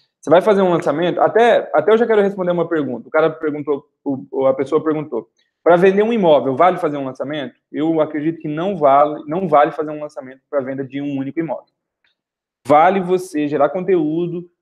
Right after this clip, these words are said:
vale você trazer as pessoas pra perto, vale fazer uma live pra apresentar, mas aí não vale a pena você,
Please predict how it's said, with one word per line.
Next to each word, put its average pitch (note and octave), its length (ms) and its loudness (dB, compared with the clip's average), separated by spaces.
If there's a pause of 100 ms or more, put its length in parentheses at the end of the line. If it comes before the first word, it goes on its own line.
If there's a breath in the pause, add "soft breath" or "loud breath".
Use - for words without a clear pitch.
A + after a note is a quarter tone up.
(140)
vale D#3+ 380 2
você F3+ 260 -4
trazer D#3 300 -4
as F3+ 80 -6
pessoas F3 280 -8
pra F#3 140 -4
perto, D#3+ 720 -2
vale E3+ 280 4
fazer F3+ 240 0
uma E3+ 220 2
live G3 640 2
pra F#3+ 140 0
apresentar, D3 600 0
mas D#3 160 -2
aí D#3 120 -4
não F#3 240 -4
vale E3+ 400 2
a E3+ 40 2
pena E3 600 -10 (280)
você, D#3 800 -2